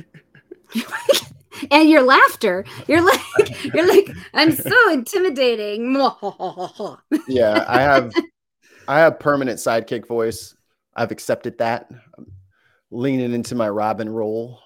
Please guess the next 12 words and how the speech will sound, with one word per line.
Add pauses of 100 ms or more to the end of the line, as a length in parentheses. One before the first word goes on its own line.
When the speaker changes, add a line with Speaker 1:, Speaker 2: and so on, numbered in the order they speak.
(200)
Speaker 2:
um,
Speaker 1:
<laughs>
Speaker 2:
in
life. (1040)
It
just,
it
is
that
way
sometimes. (520)
Um,